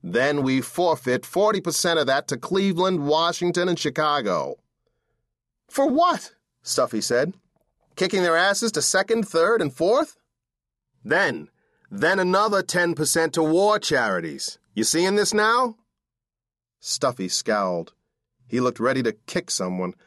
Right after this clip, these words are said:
someone small he could really get his leg into. Babe threw his hat in the air and caught it behind his back.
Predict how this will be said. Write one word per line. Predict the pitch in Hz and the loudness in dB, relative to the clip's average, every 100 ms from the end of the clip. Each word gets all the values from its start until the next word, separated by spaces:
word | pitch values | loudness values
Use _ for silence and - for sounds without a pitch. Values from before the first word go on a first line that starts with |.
| _ _ _ _ | _ _ _ _
someone | - 202 170 | -4 -2 0
small | 120 - 131 147 120 95 87 | -2 -2 0 2 2 0 -2
he | 95 | -6
could | 95 | -6
really | 90 113 135 143 143 131 | -4 -2 0 0 0 0
get | 107 123 | 0 0
his | 110 92 | -2 -2
leg | 98 120 95 | -2 -2 -2
into. | 78 73 - 80 73 _ _ _ _ _ _ _ _ _ _ _ - | -4 -8 -10 -10 -12 _ _ _ _ _ _ _ _ _ _ _ -8
Babe | 92 151 143 123 | -2 2 2 -2
threw | - 139 165 | -2 0 2
his | 160 | 2
hat | 143 139 | 0 0
in | 147 | 0
the | 151 | 0
air | 127 98 101 | 0 0 0
and | 110 110 | -2 -2
caught | - 151 101 | 0 0 0
it | - | -4
behind | 92 113 117 | -4 -2 -2
his | 113 | -4
back. | 120 139 - - | -4 -4 -6 -14